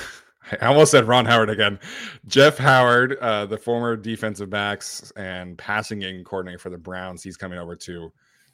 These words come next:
coach the Chargers linebackers, uh, this season. So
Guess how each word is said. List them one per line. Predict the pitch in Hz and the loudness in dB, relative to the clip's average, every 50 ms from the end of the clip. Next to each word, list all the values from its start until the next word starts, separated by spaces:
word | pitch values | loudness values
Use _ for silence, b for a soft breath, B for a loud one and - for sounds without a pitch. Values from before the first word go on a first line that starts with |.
| _ | _
coach | _ - 110 95 - - | _ -6 -6 -6 -6 -10
the | 98 90 | -16 -14
Chargers | - - 98 98 95 90 95 87 82 80 | -10 -8 -6 -6 -6 -8 -10 -12 -12 -14
linebackers, | 87 87 92 98 98 98 98 92 90 - - 90 90 87 85 85 85 80 80 - - - | -12 -10 -10 -10 -8 -8 -8 -8 -8 -8 -10 -12 -10 -10 -12 -12 -14 -14 -16 -18 -18 -14
uh, | 92 87 85 82 80 80 78 78 82 | -12 -10 -8 -8 -8 -10 -10 -12 -12
this | 85 90 92 - - | -12 -12 -10 -10 -10
season. | - - 90 85 82 82 82 80 | -12 -12 -12 -14 -14 -16 -16 -16
So | - - 87 85 80 80 85 | -14 -12 -10 -10 -10 -10 -12